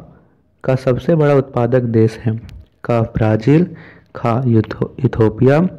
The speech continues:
sorry, का भारत, खा इथोपिया, गा ब्राजील, घा कोलंबिया। तो बताइए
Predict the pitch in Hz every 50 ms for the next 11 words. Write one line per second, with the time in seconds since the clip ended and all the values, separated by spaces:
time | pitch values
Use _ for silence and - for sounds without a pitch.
0 | - - - - - _ - - - - _ _ _ _ _ - 113 117 123 143
1 | 151 - - - - 120 120 113 107 101 113 113 117 131 135 117 - - - -
2 | - - - - 123 110 113 113 113 - 120 113 - - 139 147 151 151 - 120
3 | 120 120 113 107 - - 110 110 110 120 143 151 151 - - 127 113 131 139 156
4 | - - - 135 131 131 123 113 110 110 110 110 117 110 - - - - - -
5 | - - _ - - 120 117 113 - 127 127 135 160 190